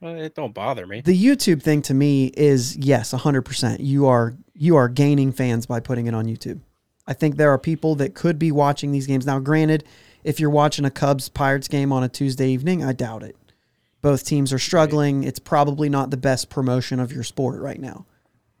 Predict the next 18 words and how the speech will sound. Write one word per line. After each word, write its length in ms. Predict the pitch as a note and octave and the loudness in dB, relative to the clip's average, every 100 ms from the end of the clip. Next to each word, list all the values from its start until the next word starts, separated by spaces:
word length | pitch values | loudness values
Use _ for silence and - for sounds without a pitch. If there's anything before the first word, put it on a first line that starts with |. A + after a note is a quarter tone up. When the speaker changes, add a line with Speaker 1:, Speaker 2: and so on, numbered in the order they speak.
| F3+ E3 | -20 -16
Speaker 2:
Find 340 | F#3 F3+ G#3 G3 | -2 2 2 0
two 160 | G#3 | -2
first 320 | G3 F3+ E3+ | -2 -2 -2
place 240 | - D#3+ - | -2 -2 -2
teams 480 | D3 B2+ A#2 - - _ _ _ | -4 -4 -4 -10 -14 _ _ _
in 100 | C#3 | -4
August, 460 | C3+ C3 B2+ B2 - | 0 0 -2 -8 -4
put 220 | F3 E3 | -4 0
them 380 | D3+ C#3+ B2+ - _ _ _ | 2 2 0 -4 _ _ _
on 220 | D3 B2+ B2+ | -4 -2 0
YouTube, 400 | B2 - A2+ - _ _ _ _ - | -2 -4 -6 -8 _ _ _ _ -4
and 180 | C#3+ C#3+ | 0 2
then 200 | C#3 C3 | 4 2
you'll, 260 | C3 - - - _ _ _ _ _ | 0 -4 -10 -20 _ _ _ _ _
you'll 160 | - D3+ | -2 -2
get 200 | C#3+ C#3+ | 2 2
a 40 | |
better 500 | B2+ C3+ C3 B2 A#2+ | 2 2 2 2 -2